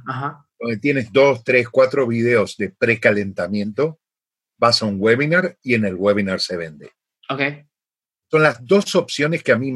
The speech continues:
Speaker 2: más me funcionan, que mejor funcionan. Y hay una tercera que tiene que ver con los grupos y la gente le está dando poca importancia. Yo no sé si, si te has dado cuenta, pero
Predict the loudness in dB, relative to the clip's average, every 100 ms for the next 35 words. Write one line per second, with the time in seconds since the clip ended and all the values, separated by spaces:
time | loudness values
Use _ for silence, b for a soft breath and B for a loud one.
0 | -6 -6 0 0 0 -4 -4 -8 -4 -2
1 | -2 -4 -2 -4 -4 0 2 2 0 -8
2 | -10 -8 -6 -6 -6 -8 -8 -14 _ _
3 | _ _ _ _ _ 0 2 4 2 2
4 | 2 0 0 0 -2 -4 _ _ -8 -4
5 | 0 0 0 0 -2 -2 -2 -2 -2 -2
6 | -2 -2 -4 -2 -4 -6 -6 -2 2 2
7 | 2 0 -4 -6 _ -2 2 2 0 -4
8 | -6 -4 -6 -4 -8 -12 -16 _ _ _
9 | _ _ _ _ _ _ _ _ -4 2
10 | 4 2 0 0 -4 -4 -8 -6 0 4
11 | 4 2 0 2 2 2 0 -2 -2